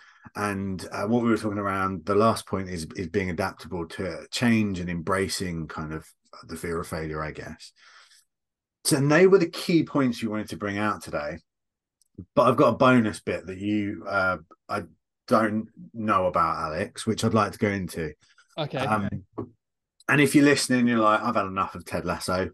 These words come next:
Speaker 1: feel free. That was the core <laughs> stuff we wanted to get across.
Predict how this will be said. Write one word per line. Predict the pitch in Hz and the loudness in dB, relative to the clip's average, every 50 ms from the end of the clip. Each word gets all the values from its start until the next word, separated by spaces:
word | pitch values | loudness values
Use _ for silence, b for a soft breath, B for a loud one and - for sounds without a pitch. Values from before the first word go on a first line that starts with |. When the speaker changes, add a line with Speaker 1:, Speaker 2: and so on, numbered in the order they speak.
| _ _ _ _ _ _ _ _ _ - - | _ _ _ _ _ _ _ _ _ 0 4
Speaker 1:
feel | 147 143 131 | 6 6 6
free. | 120 - - 107 92 92 | 6 4 0 0 2 2
That | 87 110 123 - - | 0 0 0 0 0
was | 135 123 117 | 0 0 -2
the | - | -4
core | 120 - - - 139 127 123 120 | -4 -4 0 2 4 4 4 4
<laughs> | 117 - | 2 0
stuff | - 113 101 - - - | -2 -2 -2 -2 -4 -10
we | 101 | -12
wanted | 92 90 95 95 95 - | -10 -10 -10 -10 -10 -8
to | - | -6
get | 90 98 92 90 | -4 -4 -4 -4
across. | 92 - - 104 101 92 - - - - | -4 -2 0 0 0 0 -2 -6 -16 -20